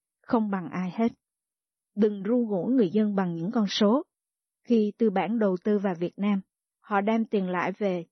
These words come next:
chính quốc để chỉ số lại cho lãnh đạo phát biểu trên T V. Đó là thực chất nền kinh tế Việt Nam hiện nay.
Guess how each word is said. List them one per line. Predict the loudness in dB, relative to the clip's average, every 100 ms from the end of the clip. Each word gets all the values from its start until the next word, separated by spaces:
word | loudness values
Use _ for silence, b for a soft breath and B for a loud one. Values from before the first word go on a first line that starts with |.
| -2
chính | 0 0
quốc | -2 -4 _ _ _ _ _
để | 0 2
chỉ | 2 0
số | 0 0 0
lại | 0 -2 -4 -4
cho | -2
lãnh | 0 -2 -2
đạo | -2
phát | -4 -6 -6
biểu | -4 -4 -2
trên | -2 -2
T | 2
V. | 0 2 0 -2 _ _ _ _ _ _ _
Đó | 0
là | 2 0 -2
thực | -6 _
chất | -2 -2 _
nền | -6 -4
kinh | -4 -2
tế | 0 2
Việt | 0 0
Nam | -2 -2
hiện | -4 -4
nay. | -6